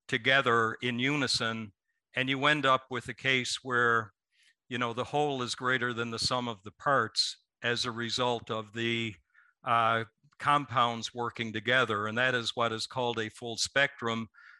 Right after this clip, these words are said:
And they work in an entourage effect. So you get that kind of cascade, if you will, of the benefits, uh, through full spectrum extract. And so that was one of the things that,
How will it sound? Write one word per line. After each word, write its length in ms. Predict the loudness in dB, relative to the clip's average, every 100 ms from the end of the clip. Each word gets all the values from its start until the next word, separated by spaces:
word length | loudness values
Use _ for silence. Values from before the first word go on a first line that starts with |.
| -2
And 100 | 2
they 80 | 4
work 320 | 4 4 2
in 100 | 0
an 120 | 2
entourage 680 | 2 2 -2 0 0 0 -6
effect. 540 | -6 -4 -4 -6 -20 _ _ _ _
So 200 | 0 2
you 220 | 2 0
get 300 | 2 2 2
that 260 | 0 0 0
kind 240 | 2 2
of 120 | 0
cascade, 720 | 0 0 0 -2 -4 -2 -2
if 200 | -4 -6
you 100 | -10
will, 360 | -4 -2 0 -4
of 120 | -8
the 80 | -4
benefits, 800 | 0 2 2 0 -4 -2 -8 -8 _ _ _ 0
uh, 240 | 2 2
through 320 | -2 -6 -6
full 280 | -4 -4 -2
spectrum 800 | -2 0 0 -2 -6 -6 -8 -4 0
extract. 720 | 0 -2 -2 -2 -2 -8 -20 _ _ _ _ 0
And 320 | 2 4 2
so 200 | 2 2
that 180 | 4 4
was 200 | 2 -4
one 240 | 0 2 2
of 100 | -2
the 140 | -6
things 360 | -2 -2 -2 0
that, 240 | 0